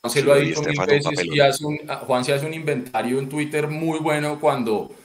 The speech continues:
Speaker 1: nos enteramos de las noticias de Millonarios por las fuentes externas y no por Millonarios.
Speaker 2: El Caballo,
Speaker 1: Entonces,
Speaker 2: el Caballo jugó y nunca dijeron nada.
Speaker 1: Por eso, hermano, entonces uno, como hincha, ¿qué se queda esperando?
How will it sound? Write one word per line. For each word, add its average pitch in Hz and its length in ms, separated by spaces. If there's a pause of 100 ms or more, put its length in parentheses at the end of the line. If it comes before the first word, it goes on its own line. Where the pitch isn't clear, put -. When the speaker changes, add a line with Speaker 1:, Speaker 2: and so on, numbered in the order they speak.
(640)
Speaker 1:
nos - 60
enteramos 120 460
de 147 80
las 147 100
noticias 123 420
de 143 60
Millonarios 117 640
por 139 180
las 127 160
fuentes 113 360
externas 110 420
y 143 40
no 110 140
por 110 120
Millonarios. 120 460
Speaker 2:
El 90 60
Caballo, 107 460
Speaker 1:
Entonces, 147 240
Speaker 2:
el 76 120
Caballo 78 280
jugó 90 380
y 110 100
nunca 110 180
dijeron 98 320
nada. - 260 (540)
Speaker 1:
Por 180 120
eso, 202 460
hermano, 196 280
entonces 175 440
uno, 208 500 (1200)
como 147 220
hincha, 175 300
¿qué 196 100
se 196 140
queda 196 180
esperando? 180 580